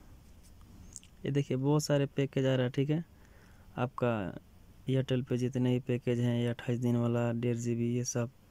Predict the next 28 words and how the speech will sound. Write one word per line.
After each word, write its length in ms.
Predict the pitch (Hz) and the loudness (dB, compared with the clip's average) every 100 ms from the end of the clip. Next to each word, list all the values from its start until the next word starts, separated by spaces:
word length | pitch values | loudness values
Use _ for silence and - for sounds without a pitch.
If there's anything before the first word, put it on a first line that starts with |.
| - - - - - - | -20 -20 -20 -20 -20 -8
सारे 260 | 123 120 123 | -2 0 0
package 340 | 117 117 113 | -2 -2 -2
है, 80 | 113 | -2
ठीक 200 | - 135 | -2 0
है। 160 | 156 151 - - - - - | 0 -4 -16 -20 -20 -12 -4
आप 160 | 127 | -2
जिस 220 | 135 135 - | 0 0 2
पे 160 | 151 | 2
भी 240 | 147 147 - - - - - - - - - - - 127 | 4 4 2 -8 -20 -20 -20 -20 -20 -20 -20 -20 -8 -2
recharge 380 | 131 131 139 135 | 0 2 0 0
करना 220 | 131 135 | 0 0
चाहते 300 | 131 127 131 | 0 -2 0
हैं 60 | 127 | 0
उस 100 | - | 0
पर 240 | 127 143 | -6 -2
करिए, 360 | 139 135 160 202 - - - - - - - | 0 0 0 -4 -12 -20 -20 -20 -20 -20 -20
ठीक 180 | - 139 | -8 -2
है। 140 | 156 175 - - - - - - - - - - - 117 | -2 -4 -12 -20 -20 -20 -20 -20 -20 -20 -20 -20 -6 0
या 240 | 123 123 | 0 2
उसके 260 | 123 - 127 | 0 0 2
बाद 180 | 127 123 | 2 2
से 160 | 123 | 0
ये 160 | 131 143 - - 117 | 0 -2 -10 -8 -4
दूसरा 340 | 123 127 127 | -2 0 0
भी 140 | 123 123 | 0 2
है 160 | 139 190 - - - - - - - - - - | 0 -2 -10 -20 -20 -20 -20 -20 -20 -20 -18 -2
ट्रॉली 300 | 120 123 127 | 0 2 2
अनलि-, 340 | 127 123 | 2 0